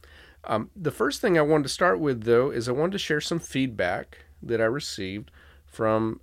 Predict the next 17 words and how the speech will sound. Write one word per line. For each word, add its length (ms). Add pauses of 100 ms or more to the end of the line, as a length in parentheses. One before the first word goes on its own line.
episode 560
nine. 540
Episode 460
nine 400
was, 400 (440)
um, 540
what's 520 (100)
keeping 360
you 140
from 200
becoming 340
a 60
great 300
musician? 600 (460)
And 520
I 200
used 680